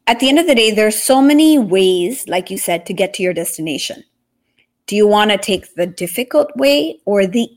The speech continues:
easiest, shortest cut to get to your de-, destination? That's your choice. And I think a lot of times we try to do way too much, or we're confused about why we're doing something or if we want it. And so we take all these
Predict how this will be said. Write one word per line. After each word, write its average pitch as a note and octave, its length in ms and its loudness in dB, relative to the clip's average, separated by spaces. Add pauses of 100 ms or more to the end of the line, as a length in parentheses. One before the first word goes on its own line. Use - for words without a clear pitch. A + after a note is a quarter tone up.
easiest, B3+ 760 2
shortest A#3+ 760 0
cut G#3+ 300 0 (140)
to G3 100 -4
get F#3+ 280 -2
to G3+ 100 -6
your G3 120 0
de-, F#3 260 -2
destination? - 640 -8 (320)
That's G4 260 -4
your G#3 140 2
choice. - 680 -2 (280)
And A#3 120 -2
I B3 100 0
think C4+ 180 -2
a C4 80 4
lot A#3 180 4
of D4 100 -2
times G3+ 400 -4
we G#3+ 300 -4
try G#3 280 -2
to G3+ 120 -2
do F#3 200 -2
way G3 300 -2
too A#3+ 200 -6
much, - 520 -4 (240)
or G3+ 180 0
we're F3+ 60 -4
confused A#3+ 640 0
about F#3 260 0
why F#3+ 240 2
we're A3+ 160 2
doing A3 240 -2
something G#3+ 400 -2
or F#3+ 100 -2
if F#3+ 160 -4
we F#3+ 120 0
want F3+ 280 -2
it. C#4+ 220 -4 (380)
And A3+ 180 2
so A#3 180 4
we A3 200 2
take A3+ 280 0
all A3 200 4
these A3 280 -2